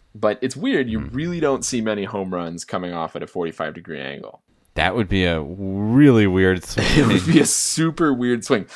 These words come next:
Speaker 1: That said, you see some that are, I mean, you see some coming off the, the bat at sixty degrees. So, <laughs>
Speaker 2: Yeah.
Speaker 1: you know, what's going on there? So anyway, what I did was I looked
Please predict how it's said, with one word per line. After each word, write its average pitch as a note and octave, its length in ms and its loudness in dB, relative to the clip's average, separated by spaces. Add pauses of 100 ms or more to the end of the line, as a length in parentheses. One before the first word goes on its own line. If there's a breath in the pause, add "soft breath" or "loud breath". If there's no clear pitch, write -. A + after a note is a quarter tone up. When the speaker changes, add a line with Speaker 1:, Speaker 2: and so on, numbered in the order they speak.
(160 loud breath)
Speaker 1:
That B2+ 280 6
said, G2+ 380 4
you G2+ 140 -4
see C#3+ 260 -2
some C#3 380 0
that G2 140 2
are, F#2 100 0
I F2+ 40 -4
mean, F#2 160 -4
you F#2+ 120 -4
see B2 160 -6
some A2+ 280 -2
coming G2 220 -4
off E2+ 180 -8
the, F#2+ 120 -8 (200)
the F#2 140 -8
bat E2 340 -4
at D#2 280 -6
sixty - 360 -6
degrees. A1 520 -10
So, C#2 560 -4
<laughs> - 20 -10 (1300 loud breath)
Speaker 2:
Yeah. E2 140 -8
Speaker 1:
you - 60 -4
know, D2+ 80 -4
what's F#2 220 -4
going G2+ 200 -2
on F#2 100 -2
there? F#2 200 -2
So - 160 -2
anyway, B2 420 2
what A2+ 240 2
I A#2 80 4
did C3+ 300 -2
was G#2 180 -2
I G2 80 4
looked G2+ 440 -2